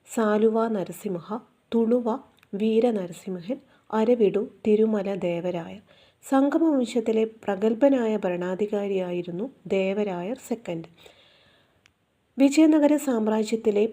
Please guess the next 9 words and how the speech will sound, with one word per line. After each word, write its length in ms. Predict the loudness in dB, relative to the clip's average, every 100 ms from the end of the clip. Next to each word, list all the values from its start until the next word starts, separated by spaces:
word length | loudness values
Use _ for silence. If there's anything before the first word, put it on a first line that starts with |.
| -2
പ്രമുഖനായ 720 | -2 0 2 0 0 0 -2
രാജാവായിരുന്നു 960 | -2 -4 -6 -4 -2 -2 -2 -4 -6 -4 -4
കൃഷ്ണദേവരായർ. 920 | -4 -2 -2 0 -2 -2 -6 -10 -18 -20 -20 -20 _
കൃഷ്ണദേവരായരുടെ 920 | -2 2 2 4 4 2 2 0 2 0
ഭരണകാലം 760 | 0 -4 -2 -2 -4 -4 -6 -6
ആയിരത്തി 380 | -6 -6 -6 -4
അഞ്ഞൂറ്റി 460 | -4 -4 -4 -2
ഒൻപത് 400 | -2 -2 -2 -2
മുതൽ 320 | -2 -4 -4